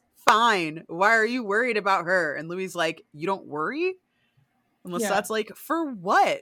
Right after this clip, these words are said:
Speaker 1: <laughs> Like, I could just make another one. It's not a big deal." Like
Speaker 2: <laughs> Yeah.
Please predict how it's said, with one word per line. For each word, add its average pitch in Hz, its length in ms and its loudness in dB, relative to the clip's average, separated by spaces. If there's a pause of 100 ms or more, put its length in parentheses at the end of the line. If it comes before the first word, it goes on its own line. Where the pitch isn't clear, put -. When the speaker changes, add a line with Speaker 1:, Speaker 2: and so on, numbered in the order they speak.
Speaker 1:
<laughs> - 160 -4
Like, - 240 -12
I - 160 -20
could 277 120 -10
just 302 160 -12
make 247 220 -6
another 196 320 -4
one. 170 300 -12
It's - 140 -16
not 254 120 -4
a - 40 -6
big 214 260 -10
deal." 151 360 -10 (180)
Like 202 280 0 (140)
Speaker 2:
<laughs> - 800 -20
Yeah. 220 380 4